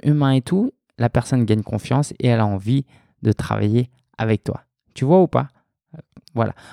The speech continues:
Moi, ça a été mon expérience avec la rencontre solopreneur, la, la première édition. Ça a engendré derrière des ventes sur des formations en ligne. Et c'est normal. Puis, il y a les ateliers aussi, des ateliers en petits groupes. Moi, je vais en faire, euh, de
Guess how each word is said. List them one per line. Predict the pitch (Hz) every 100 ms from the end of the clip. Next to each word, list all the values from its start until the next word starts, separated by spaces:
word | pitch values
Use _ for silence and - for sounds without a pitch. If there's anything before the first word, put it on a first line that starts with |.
| -
Moi, | 131
ça | 147 135 123
a |
été | 120 120 135
mon | 135 123
expérience | 117 - 107 85 107 -
avec | 104 -
la | 101
rencontre | 98 101 110 104
solopreneur, | 110 107 92 107 110 117
la, | 104 101
la | 98
première | - 117 113 101
édition. | 101 - 151 160 - -
Ça | - -
a |
engendré | 117 107 117 104 139
derrière | 123 101 110 123
des | 101
ventes | 92 107 123 139 - 104
sur | - 113
des | 104
formations | - 110 98 - 131 131 _ _ -
en |
ligne. | 110 98 101 -
Et |
c'est | 113 127
normal. | 110 101 95 - - - - -
Puis, | 185
il |
y | 180
a |
les | 160 139 135
ateliers | 202 - 202 190 202
aussi, | 190 175 - 185 190
des | 131 117 135
ateliers | 139 147 135 139
en | 127
petits | 131 120 113
groupes. | 104 120 139
Moi, | 120 107
je | 101
vais | 104
en | 101 95
faire, | - 123 113
euh, | 101 98
de | 98